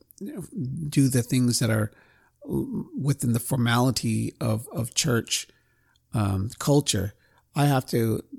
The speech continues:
know exactly what I'm doing, because leading people into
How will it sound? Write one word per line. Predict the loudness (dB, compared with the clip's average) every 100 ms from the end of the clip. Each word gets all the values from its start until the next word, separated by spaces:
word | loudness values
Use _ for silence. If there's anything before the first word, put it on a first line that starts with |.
| -12 -2
know | 2 4 4
exactly | 2 2 0 2 2 2 0 -4 _ _ _ -8
what | 0 2 4
I'm | 2 2
doing, | 2 2 2 -2 -8 -20 _ _
because | 0 2 0
leading | 4 6 6 6 4
people | 2 2 2 0 0 0
into | 0 2 2 2 2 0